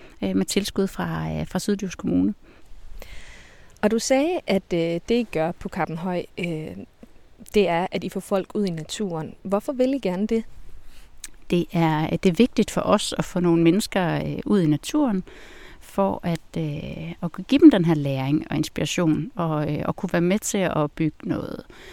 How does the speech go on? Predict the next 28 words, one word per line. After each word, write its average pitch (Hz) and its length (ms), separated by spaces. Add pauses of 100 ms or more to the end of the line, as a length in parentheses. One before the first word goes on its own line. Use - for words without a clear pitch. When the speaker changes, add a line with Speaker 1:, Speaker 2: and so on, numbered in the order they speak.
(240)
Speaker 1:
et - 100
fagligt 196 420
fundament 226 540
op 202 200
for - 120
folk 202 360
i 180 140
dag, 208 260
hvor, 160 500
øh, 151 360 (640)
hvor 175 180
man 165 200
er, 156 440 (440)
har, - 180
måske 226 300
har 226 120
en 220 60
lidt 202 140
sværere 220 340
adgang 214 400 (180)
til 185 300
natur 170 440
og, 160 580
og 165 220
viden 208 380
om 147 320 (220)
natur. 160 520 (600)
Øhm, 170 800